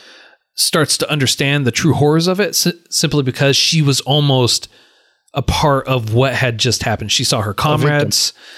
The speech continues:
Speaker 1: uh, get m-,
Speaker 2: Yeah.
Speaker 1: get basically raped or murdered and torn to pieces, and she was about to have the same thing done to her by goblins, and that's when she first meets Goblin Slayer, who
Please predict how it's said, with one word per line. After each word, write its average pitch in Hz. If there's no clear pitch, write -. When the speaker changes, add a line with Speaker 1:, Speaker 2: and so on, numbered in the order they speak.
Speaker 1:
uh, 117
get 135
m-, 131
Speaker 2:
Yeah. 139
Speaker 1:
get 123
basically 127
raped 123
or 113
murdered 120
and 104
torn 123
to 110
pieces, 123
and 110
she -
was 220
about 131
to -
have 113
the 110
same 123
thing 120
done 113
to 104
her 127
by 120
goblins, 110
and 139
that's 131
when 131
she 156
first 131
meets 120
Goblin 110
Slayer, 107
who 127